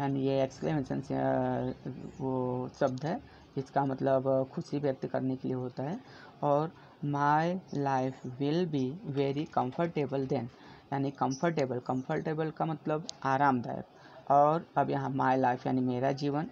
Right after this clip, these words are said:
will यानी, will be यानी हो जाएगा, very यानी बहुत, comfortable यानी आनंददाय-, आ-, आरामदायक then यानी तब, तब मेरा जीवन बहुत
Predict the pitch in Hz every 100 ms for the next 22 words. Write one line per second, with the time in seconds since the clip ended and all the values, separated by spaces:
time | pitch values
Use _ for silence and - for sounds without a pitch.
0 | - 143 135 131 127 127 127 127 139 135
1 | 139 131 127 135 131 139 143 147 151 160
2 | - - - 139 139 135 131 127 127 131
3 | 139 165 - - - - 127 139 127 131
4 | 127 127 131 135 139 131 131 156 175 156
5 | 139 - 135 135 127 - 139 143 165 160
6 | 127 131 143 139 123 127 156 - 143 -
7 | - - - - 156 196 - - - 139
8 | 131 131 127 131 131 135 139